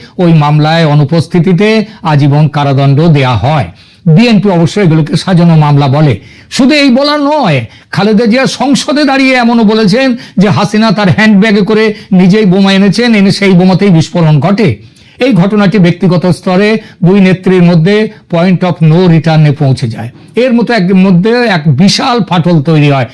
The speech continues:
সেখান থেকে স্বাভাবিক সম্পর্ক পুনর্গঠন প্রায় অসম্ভব। আন্দোলন, হরতাল, সহিংসতা ও শত্রু রাষ্ট্র তকমা, দুই দলের সংঘাতের কারণে বারবার সারা দেশে হরতাল হয়েছে,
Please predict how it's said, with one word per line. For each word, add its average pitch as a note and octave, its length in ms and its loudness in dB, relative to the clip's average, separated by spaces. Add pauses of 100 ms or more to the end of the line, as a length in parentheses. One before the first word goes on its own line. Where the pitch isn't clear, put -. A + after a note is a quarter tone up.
(140)
সেখান F#3 360 0
থেকে F#3+ 220 0
স্বাভাবিক F3 460 0
সম্পর্ক D#3+ 640 -2 (240)
পুনর্গঠন D#3 640 0
প্রায় C#3 220 -2
অসম্ভব। A#2 500 -2 (420)
আন্দোলন, G3+ 640 2
হরতাল, F#3+ 640 -2
সহিংসতা F#3+ 680 -2
ও F#3 140 0
শত্রু F#3 400 -2
রাষ্ট্র F3+ 340 -2
তকমা, D#3 600 -4 (360)
দুই A3+ 200 2
দলের A#3+ 240 0
সংঘাতের A3 580 0
কারণে A3 300 0
বারবার G#3 520 0
সারা A3 280 -2
দেশে G3+ 280 0
হরতাল F#3+ 480 0
হয়েছে, G3+ 460 0